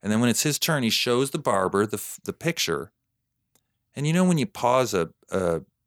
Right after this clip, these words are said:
movie with your phone, maybe it's YouTube or something, well, there's a big play button. It looks like a triangle. It'll be in the middle of the screen. Well, there was such a thing, and the barber figured that's what he wanted. You can take a look at this picture if you want, John.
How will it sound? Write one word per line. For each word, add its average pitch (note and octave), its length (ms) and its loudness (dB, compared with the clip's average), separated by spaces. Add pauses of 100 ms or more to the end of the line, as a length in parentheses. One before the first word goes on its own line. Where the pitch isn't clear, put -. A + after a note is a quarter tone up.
(200)
movie A2 540 -2
with F#2 220 -8
your F2 100 -6
phone, A#2+ 340 -2
maybe F2+ 200 0
it's - 160 -6
YouTube G#2 340 0
or F2 60 -2
something, F#2+ 320 -4
well, G2+ 80 -4
there's G2+ 160 -2
a G2 40 -10
big C3 300 -10
play E3+ 300 0
button. F#2 260 -2
It F2+ 40 -4
looks G2+ 180 -4
like F#2 100 -4
a E2+ 60 -6
triangle. G#2 680 -2 (400)
It'll G2+ 120 -6
be A2 120 2
in A2 60 4
the G#2+ 60 4
middle G#2+ 240 2
of G2+ 60 0
the G2+ 60 -4
screen. B2 520 -4 (580)
Well, A#2+ 80 -4
there A#2 140 2
was D#3 340 2
such - 280 0
a - 40 -2
thing, D#3+ 480 -2
and G#2 160 -4
the F#2+ 60 -2
barber A2 680 0 (120)
figured G#2 480 -4
that's G#2 220 0
what A#2 60 -4
he G#2+ 60 -2
wanted. A2+ 480 -4 (220)
You A2 100 -10
can C3 100 -6
take C3+ 140 -6
a B2+ 60 -2
look A#2 100 0
at A2 60 0
this F#2+ 140 -2
picture - 280 -6
if F#2 140 -4
you F2 80 -6
want, F2 240 -8 (480)
John. F2+ 400 -6